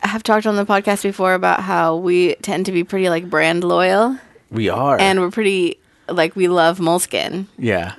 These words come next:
Speaker 1: We've been using Moleskine for a while. And there's
Speaker 2: For,
Speaker 1: a
Speaker 2: like,
Speaker 1: couple
Speaker 2: three years now. This, this is gonna be our third year.
Speaker 1: Yeah.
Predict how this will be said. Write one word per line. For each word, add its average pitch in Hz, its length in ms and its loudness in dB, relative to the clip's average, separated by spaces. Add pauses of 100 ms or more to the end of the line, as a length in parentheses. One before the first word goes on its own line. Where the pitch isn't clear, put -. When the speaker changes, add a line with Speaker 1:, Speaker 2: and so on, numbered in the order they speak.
Speaker 1:
We've 180 180 0
been 180 100 2
using 175 260 0
Moleskine 165 360 -4
for 156 80 -2
a 151 80 2
while. 143 320 2 (400)
And 180 320 2
there's 185 120 2
Speaker 2:
For, 135 60 2
Speaker 1:
a 120 40 2
Speaker 2:
like, 240 120 4
Speaker 1:
couple - 120 -20
Speaker 2:
three 127 260 -2
years 117 260 0
now. 123 100 0
This, 123 200 0
this 113 160 -12
is 117 220 0
gonna 117 100 -2
be 113 80 0
our 104 80 -2
third 98 240 -8
year. 110 400 -4
Speaker 1:
Yeah. 180 320 2